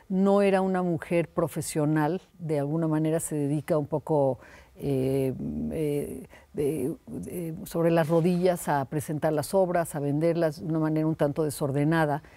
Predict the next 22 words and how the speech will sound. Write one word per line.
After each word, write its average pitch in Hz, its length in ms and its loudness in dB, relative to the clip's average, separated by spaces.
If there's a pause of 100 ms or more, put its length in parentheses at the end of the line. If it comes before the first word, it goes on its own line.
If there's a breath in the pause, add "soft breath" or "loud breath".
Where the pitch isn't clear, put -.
(260 loud breath)
Y 196 180 2
ella 220 220 4
nunca 214 680 2
estuvo 190 640 2
involucrada 160 1040 0
en 156 160 -2
las 143 160 -6
instituciones. 160 840 -4 (680 loud breath)
Cuando 170 560 6
Lola 185 260 6
Alvar-, 175 360 2
Álvarez 156 480 -2
Bravo 165 420 2 (220 soft breath)
sí 202 320 4
era 190 120 6
una 185 200 -2
mujer 156 680 0
mucho 175 380 -4
más 156 160 -2
profesional, 165 720 -2
más 160 400 0
organizada, 151 720 0